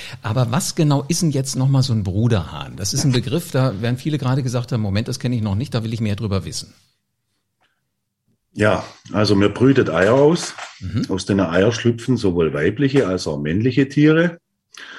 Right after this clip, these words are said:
Speaker 2: Und in der Vergangenheit war eben so, nach dem Schlupf ist das selektiert worden,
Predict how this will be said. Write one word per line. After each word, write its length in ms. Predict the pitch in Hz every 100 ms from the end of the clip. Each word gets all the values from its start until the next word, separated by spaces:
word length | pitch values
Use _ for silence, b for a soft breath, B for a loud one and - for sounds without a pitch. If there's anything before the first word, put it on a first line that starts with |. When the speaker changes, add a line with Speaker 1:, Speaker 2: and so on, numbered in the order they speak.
| B B B B B
Speaker 2:
Und 160 | - 95
in 80 | 92
der 100 | 92
Vergangenheit 680 | 101 92 101 120 117 113 110
war 180 | 95
eben 140 | 90 85
so, 340 | - 104 151
nach 160 | 123 95
dem 140 | 98
Schlupf 480 | - 127 - - -
ist 720 | 80 95 - _ - - - -
das 180 | 92 -
selektiert 640 | 92 80 - 110 135 139
worden, 440 | 147 151 156 156